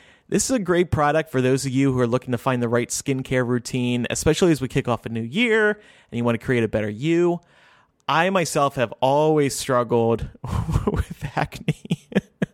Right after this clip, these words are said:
It's always been hard for me to get it under control. But a couple weeks ago, I received BioClarity's three-step regime, and I'm loving it so far.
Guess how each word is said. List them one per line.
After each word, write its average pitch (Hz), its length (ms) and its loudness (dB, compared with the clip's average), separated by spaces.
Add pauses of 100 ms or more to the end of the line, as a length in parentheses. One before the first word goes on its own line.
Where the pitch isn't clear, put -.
(840)
It's 139 180 0
always 185 260 2
been 196 160 -2
hard 147 380 2
for 143 120 -4
me 139 140 2
to 127 60 0
get 123 200 0
it 117 80 2
under 117 180 0
control. 117 560 -2 (520)
But 147 80 0
a 156 40 0
couple 226 260 -2
weeks 254 220 -2
ago, 165 140 0
I 139 40 4
received 143 540 -2
BioClarity's 139 720 0
three-step 143 680 -2 (200)
regime, 113 640 -2
and 143 140 -8
I'm 151 180 -4
loving 156 460 2
it 139 160 2
so 120 240 0
far. 107 420 -2